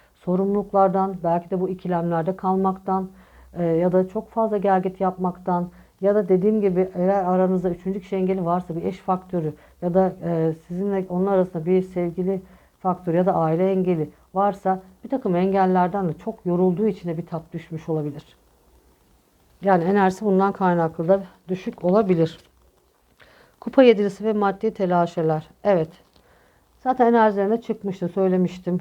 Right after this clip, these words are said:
Ee, evet, aklınızdaki kişinin biraz, e, maddi, e, sıkıntısı olabilir ya da iş sıkıntısı olabilir. Ama bu sıkıntılar geçecek olarak görünüyor arkadaşlar. Ee, kafası çok karışık, ne yapacağını bilmiyor,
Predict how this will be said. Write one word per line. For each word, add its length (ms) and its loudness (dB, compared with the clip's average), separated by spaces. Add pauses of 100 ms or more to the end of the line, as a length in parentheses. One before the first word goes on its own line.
(120)
Ee, 340 2
evet, 220 2
aklınızdaki 500 -2
kişinin 380 -4 (340)
biraz, 380 2
e, 160 2
maddi, 720 -2 (220)
e, 440 -2 (120)
sıkıntısı 460 -2
olabilir 220 2
ya 140 0
da 40 -4
iş 140 -8
sıkıntısı 440 -8
olabilir. 380 -2 (480)
Ama 380 2 (120)
bu 60 -10
sıkıntılar 800 -2 (280)
geçecek 420 -6
olarak 360 2 (200)
görünüyor 440 2
arkadaşlar. 680 -6 (600)
Ee, 300 2
kafası 300 -2
çok 240 -6
karışık, 420 -2
ne 60 -4
yapacağını 460 -2
bilmiyor, 400 0